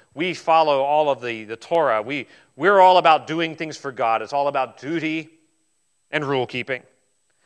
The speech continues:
And yet distant from the Father. Now, here's what I think is interesting. I think we know Jesus well enough, we know the New Testament well enough to know, well, he seeks and saves that which is lost, to eat with publicans and sinners.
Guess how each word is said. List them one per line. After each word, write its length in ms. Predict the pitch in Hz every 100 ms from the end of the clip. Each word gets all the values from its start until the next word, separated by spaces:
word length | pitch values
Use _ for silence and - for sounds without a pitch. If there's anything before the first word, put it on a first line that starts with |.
| _ _
And 160 | - 151
yet 240 | 147 143
distant 460 | 127 190 - 202 180 _
from 420 | - 151 147 135 _ _
the 100 | -
Father. 440 | 127 123 117 110 127 _ _ _ _ _ _ _ _ _ _ _
Now, 80 | 175
here's 180 | 190 202
what 140 | 262
I 80 | 226
think 160 | 202 170
is 100 | 139
interesting. 480 | 127 107 - 110 101 _ _ _ _ _ _ _ _ _ _ _
I 100 | -
think 140 | 233 214
we 100 | 208
know 180 | 196 196
Jesus 480 | 156 185 185 175
well 260 | 156 147 143
enough, 260 | 139 135 135
we 80 |
know 80 | 127
the 100 | 127
New 80 | 127
Testament 400 | 123 143 - 120
well 180 | 117 110
enough 140 | 110
to 60 | 113
know, 80 | 107
well, 140 | 101
he 80 | 127
seeks 240 | - 120
and 80 | 110
saves 240 | - 117 110
that 120 | 104
which 140 | 104
is 80 | 98
lost, 320 | 120 113 -
to 80 | 113
eat 160 | 127 _
with 140 | -
publicans 420 | 143 131 123 110
and 160 | 110 101
sinners. 600 | - 123 104 104 -